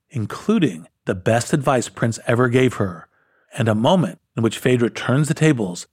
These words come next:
and asks a couple of questions of me you won't want to miss it. When we left off, Phaedra was doing her tour of duty at the home care startup Honor,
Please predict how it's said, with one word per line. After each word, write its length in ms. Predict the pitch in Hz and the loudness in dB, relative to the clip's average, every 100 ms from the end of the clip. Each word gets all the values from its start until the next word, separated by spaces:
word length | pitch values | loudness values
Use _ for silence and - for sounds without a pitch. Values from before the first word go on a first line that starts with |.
| _ | _
and 140 | 110 | 0
asks 160 | 113 - | 0 0
a 60 | |
couple 280 | - 123 135 | -2 -2 0
of 100 | 113 | -2
questions 500 | - 110 - 107 101 - - | 0 0 0 -4 -6 -10 -2
of 180 | 127 110 | -2 2
me 540 | 127 175 101 87 - _ _ | 2 2 0 -6 -20 _ _
you 120 | 139 | 2
won't 180 | 113 123 | 4 4
want 140 | 110 104 | 2 2
to 60 | |
miss 200 | 110 - | 0 0
it. 140 | - - _ _ _ _ _ _ _ _ - | -8 -10 _ _ _ _ _ _ _ _ -2
When 140 | 123 | 2
we 100 | 151 | 4
left 280 | 165 170 - | 4 2 2
off, 340 | 160 110 - _ _ | 0 0 -6 _ _
Phaedra 240 | 123 123 | 0 2
was 140 | 139 117 | 0 2
doing 180 | 131 113 | 0 0
her 220 | 123 127 | 0 -2
tour 260 | - 156 | 0 2
of 100 | 143 | 2
duty 400 | 123 135 104 87 - _ | 4 2 0 -6 -16 _
at 140 | 110 | -4
the 80 | 104 | -4
home 280 | - 127 139 | 0 0 0
care 220 | - 123 | 0 -2
startup 420 | - 117 110 - _ _ | 0 0 0 -4 _ _
Honor, 440 | 120 117 95 - | 0 0 0 -6